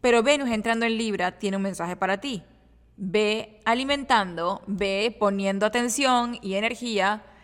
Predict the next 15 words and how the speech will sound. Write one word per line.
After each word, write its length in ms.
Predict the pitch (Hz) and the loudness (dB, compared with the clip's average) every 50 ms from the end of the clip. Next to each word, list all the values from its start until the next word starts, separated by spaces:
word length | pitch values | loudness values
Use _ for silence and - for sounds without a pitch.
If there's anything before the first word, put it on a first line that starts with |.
| - _ _ | -20 _ _
en 200 | - 233 233 - - | -4 -4 -4 -2 0
esos 400 | 254 294 277 - 311 247 220 208 | 0 0 2 2 0 -2 0 -2
vínculos 480 | 269 277 262 240 208 - 208 208 202 | -4 -2 -2 -2 -4 -4 -6 -6 -6
que 100 | - 202 | -6 -6
te 100 | 196 190 | -6 -4
parecen 360 | 190 190 196 226 220 262 247 233 | -2 -2 -2 -2 -4 -4 -4 -4
importantes 640 | 220 196 - 202 196 - 233 226 233 - 214 196 | -4 -4 -4 -4 -2 -2 -2 -4 -2 -4 -8 -8
para 140 | - 202 190 | -6 -4 -4
lograr 260 | 185 185 196 202 214 | -2 0 0 0 0
metas 300 | 214 214 220 214 208 190 | 0 -2 -4 -4 -6 -10
que 100 | - 220 | -10 -12
tienes 320 | - 202 214 214 190 190 202 | -10 -8 -8 -6 -6 -6 -8
a 80 | 175 | -6
largo 300 | 170 185 185 190 170 180 | -4 -2 -4 -2 -4 -6
plazo. 360 | - 180 151 147 - - - | -4 -2 -2 -2 -2 -4 -10